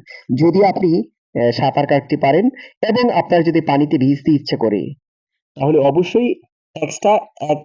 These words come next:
আহ, সেট কাপড় নিয়ে যাবেন। এখানে দেখুন অনেকেই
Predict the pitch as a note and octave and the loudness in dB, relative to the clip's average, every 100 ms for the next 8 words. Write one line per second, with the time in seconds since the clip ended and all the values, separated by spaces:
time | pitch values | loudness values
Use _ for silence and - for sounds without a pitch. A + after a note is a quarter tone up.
0 | _ _ - C#3 - _ _ _ _ _ | _ _ -12 -12 -14 _ _ _ _ _
1 | - C3+ C3+ B2+ F3+ F3 - C#3 E3 G#3+ | -4 0 0 0 -4 -2 -4 -2 0 0
2 | D3+ C3 A#2+ B2 D#3+ C#4 - _ _ _ | 0 0 2 0 0 -2 -4 _ _ _
3 | _ _ - B2+ - C#3+ C3+ C3 C3 G#3 | _ _ -8 -6 -2 0 0 -2 0 -2
4 | A#3 - C#3+ D3+ D#3+ D#3+ D#3+ | 0 0 0 0 0 0 0